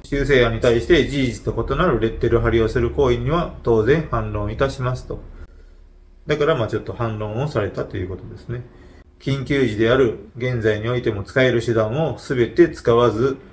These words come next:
野党の戦術の幅を縛る流れになりかねないことを私たちは危惧します。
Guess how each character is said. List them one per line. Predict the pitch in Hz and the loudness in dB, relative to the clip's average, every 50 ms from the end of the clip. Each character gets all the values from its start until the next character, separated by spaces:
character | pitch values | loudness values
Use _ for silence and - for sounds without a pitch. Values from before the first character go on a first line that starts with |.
| - - _ _ - | -20 -20 _ _ -2
野 | 127 135 | -2 2
党 | 135 135 120 113 | 4 4 4 4
の | 107 104 98 | 2 -2 -4
戦 | 120 120 117 | -4 -4 -2
術 | 117 113 110 117 113 | -2 -2 -2 -2 -4
の | 113 107 | -4 -2
幅 | 107 123 117 127 123 131 | -2 0 2 2 4 4
を | 156 160 131 110 - - - - - - - - - - | 4 2 2 0 -2 -6 -14 -20 -20 -20 -20 -20 -20 -14
縛 | - - - 113 123 147 156 | -12 -6 -2 2 4 4 4
る | 143 117 101 | 4 2 0
流 | 98 107 117 123 135 135 | 0 0 2 4 4 4
れ | 127 113 | 4 2
に | 104 98 | 0 -2
な | 101 - | -2 -2
り | - 123 | -2 0
か | 123 143 | 0 0
ね | 139 147 | 0 0
な | 151 147 | 0 0
い | - - | 0 0
こ | 117 113 | -2 -2
と | - 135 156 | -2 0 0
を | |
私 | 147 113 117 117 - | 0 0 0 -2 -2
た | 120 107 | -2 -2
ち | 110 | 0
は | 165 170 | -2 -2
危 | - 127 | -2 -2
惧 | 113 104 98 | -2 -2 -2
し | - - | -4 -6
ま | 95 95 | -8 -8
す。 | 92 - - - | -8 -10 -14 -20